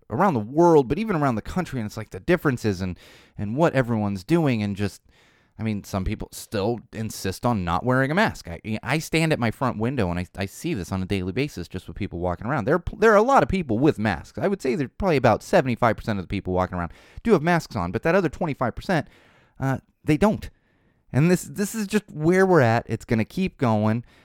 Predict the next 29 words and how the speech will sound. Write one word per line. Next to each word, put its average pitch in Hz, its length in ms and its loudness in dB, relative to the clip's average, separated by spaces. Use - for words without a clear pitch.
Uh, 104 220 0
we 123 180 6
are 208 160 8
gonna 143 200 2
get 113 180 2
hit 117 240 2
with 104 280 0
this, 95 320 -2
uh, 85 180 -2
with 101 160 -4
the 101 80 -4
stay-at-home 90 420 -4
order. 80 240 -8
I, 101 60 -4
I 120 180 -2
s-, - 260 -8
I 143 80 4
see 202 200 0
it 139 100 2
coming 98 300 0
here 92 180 -2
for 87 180 -4
Los 87 240 -2
Angeles 87 300 -6
County 82 320 -6
at 82 80 -8
the 90 80 -10
very 92 260 -2
least. 85 320 -8